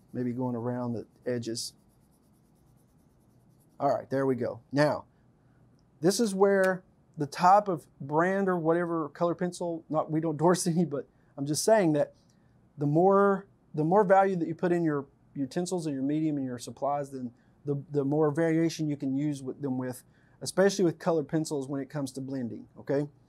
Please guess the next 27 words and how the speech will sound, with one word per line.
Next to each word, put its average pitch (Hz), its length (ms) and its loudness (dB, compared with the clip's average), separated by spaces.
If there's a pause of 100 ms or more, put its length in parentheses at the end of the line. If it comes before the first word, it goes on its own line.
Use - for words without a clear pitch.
(280)
The 143 100 -8
cheaper 202 340 2
the 202 80 6
colored 196 300 0
pencils, 175 420 -4
the 139 100 0
harder 160 320 2
they 151 140 -2
are 147 120 -2
to 139 60 -2
blend. 127 440 -8 (680)
So 151 180 -4
what 147 220 0
I'm 185 100 0
going 196 220 2
to 180 80 -8
do 185 120 0
now 156 340 2
is 139 100 -4
I'm 151 140 -4
going 156 240 -2
to 143 280 -4 (880)
go 190 180 6
in 202 100 4
with 190 160 0
an 165 160 -2
orange. 127 540 -4